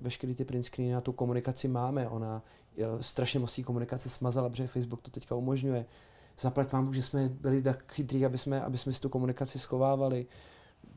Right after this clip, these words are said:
Když si policie vyžádá výpisy z telefonu, uvidí tam prostě desítky hovorů z neznámého čísla nebo blokovaného čísla.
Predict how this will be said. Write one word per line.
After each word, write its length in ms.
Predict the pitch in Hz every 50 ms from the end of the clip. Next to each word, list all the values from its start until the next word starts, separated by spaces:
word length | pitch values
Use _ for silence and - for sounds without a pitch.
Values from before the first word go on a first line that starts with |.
| - 78 87 92
Když 220 | - - 113 127 -
si 100 | - 139
policie 380 | - 123 120 113 - - 135
vyžádá 340 | 123 120 123 131 127 127 131
výpisy 340 | 120 123 120 - - - 135
z 40 | -
telefonu, 420 | - 131 127 123 - 139 131 127
uvidí 340 | 127 123 120 127 127 127 127
tam 160 | 131 127 123
prostě 260 | 120 120 - - 135
desítky 380 | 127 123 - - - - - 131
hovorů 280 | 120 131 120 123 123 123
z 60 | 120
neznámého 460 | 123 117 110 120 117 117 123 120 120
čísla 300 | 120 - - - - 117
nebo 180 | 117 120 120 117
blokovaného 540 | 113 113 - - 113 117 117 117 117 120
čísla. 400 | 120 - - 117 - - 113 117